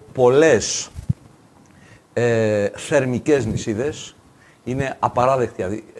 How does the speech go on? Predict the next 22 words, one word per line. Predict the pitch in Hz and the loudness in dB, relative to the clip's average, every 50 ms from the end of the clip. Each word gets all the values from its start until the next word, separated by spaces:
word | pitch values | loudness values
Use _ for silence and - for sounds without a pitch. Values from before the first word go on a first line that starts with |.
| - _ | -14 _
είναι | 123 127 131 131 - - | -10 -8 -8 -8 -6 -6
απαράδεκτη | 113 110 - 117 117 127 135 131 127 110 - - 107 | -6 -4 0 0 0 2 0 0 -2 -6 -6 -6 -8
αυτή | 92 - - 101 | -8 -8 -8 -10
η | |
κατάσταση. | 87 - 82 - 98 98 - - 110 110 - 156 165 175 - - - - - - - | -10 -10 -10 -8 -10 -10 -10 -12 -14 -10 -10 -8 -6 -8 -8 -10 -14 -20 -20 -14 -12
Αυτό | - 104 - - 160 | -12 -8 -4 -4 -2
πρέπει | 156 - 160 160 156 156 | -2 -2 -2 -4 -4 -4
να | 147 143 127 | -4 -2 -2
αλλάξει | 117 104 104 117 143 156 - - - 190 190 202 202 160 - | -2 0 0 0 -2 -2 -4 -6 -6 -6 -6 -6 -8 -10 -8
και | - 160 | -4 -2
όπου | 160 175 185 180 160 160 | 0 0 0 0 -2 -4
είναι | 170 165 165 160 156 151 - | -4 -2 -4 -4 -6 -6 -8
οι | 135 117 | -10 -10
θερμικές | - - 131 117 113 113 - 143 147 | -8 -6 -6 -6 -6 -4 -4 -4 -4
νησίδες | 135 123 - - 160 151 160 170 170 170 - | -4 -6 -6 -6 -6 -4 -2 -4 -4 -6 -8
πρέπει | - - 160 170 165 165 160 | -6 -4 -4 -2 -2 -2 -2
εμβόλυμα | 147 135 127 110 107 135 156 165 175 180 175 160 147 135 | -2 -2 -4 -2 2 4 4 4 4 2 0 -2 -4 -6
μέσα | 117 131 143 151 - - 170 160 | -6 -6 -8 -8 -6 -6 -6 -4
να | 151 139 | -4 -4
μπαίνουν | 127 135 170 165 170 170 156 - - | -2 -2 -2 -2 -2 -4 -6 -8 -10
νησίδες | 127 123 120 - - 160 147 156 139 - | -8 -8 -8 -6 -6 -4 -4 -4 -6 -6
πρασίνου. | - 120 113 107 - - 107 82 71 65 | -6 -6 -6 -6 -6 -8 -10 -10 -12 -14